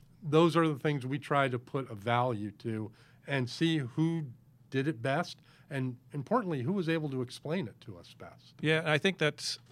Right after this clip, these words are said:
Speaker 2: that idea of trade-offs is is, is an interesting discussion. So whether those trade-offs in terms of, uh, a-, achieving a, a certain measured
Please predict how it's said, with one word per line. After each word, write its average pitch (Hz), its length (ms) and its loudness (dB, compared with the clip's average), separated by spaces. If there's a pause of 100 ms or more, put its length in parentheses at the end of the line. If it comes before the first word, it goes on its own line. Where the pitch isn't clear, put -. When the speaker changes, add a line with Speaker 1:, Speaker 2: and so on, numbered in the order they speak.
(120)
Speaker 2:
that 139 300 -4
idea 135 400 -2
of 113 120 -6
trade-offs 120 760 -6 (580)
is 123 560 -4 (300)
is, 120 220 -6
is 127 180 -8
an 131 80 -8
interesting 127 540 -8
discussion. 104 600 -10
So - 160 -10
whether 135 360 -2
those 123 360 -4 (500)
trade-offs 135 640 0
in 123 120 -8
terms 123 380 -6
of, 107 320 -8 (360)
uh, 104 380 -14 (1080)
a-, 135 100 -10 (120)
achieving 131 520 -2
a, 113 140 -8
a 107 80 -10
certain 117 520 -8
measured 120 380 -4